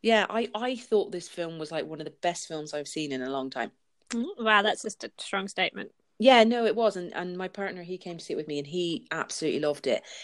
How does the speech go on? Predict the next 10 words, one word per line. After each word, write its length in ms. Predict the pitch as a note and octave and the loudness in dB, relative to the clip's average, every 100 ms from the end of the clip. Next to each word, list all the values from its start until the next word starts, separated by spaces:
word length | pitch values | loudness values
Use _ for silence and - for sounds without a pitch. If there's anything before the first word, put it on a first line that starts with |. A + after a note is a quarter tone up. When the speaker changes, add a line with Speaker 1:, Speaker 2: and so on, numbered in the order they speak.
| - - | -12 -4
Speaker 1:
And 100 | G3 | -2
it 80 | - | 0
was 140 | G#3 | -2
just, 420 | - B3 - - - _ _ _ _ _ _ _ - | 0 -2 -2 -10 -16 _ _ _ _ _ _ _ -4
it 100 | C4 | -2
was 140 | C4+ | -2
just 320 | B3 D#4 - - | -2 -4 -4 0
a 100 | G#3 | 2
really 800 | E3 E3 G3+ A3 A3 A3 G#3 - _ | 2 6 8 10 8 4 2 -4 _
nice, 720 | E3+ D#3+ D3 D3 C#3 - - | -6 -4 0 0 0 -2 -4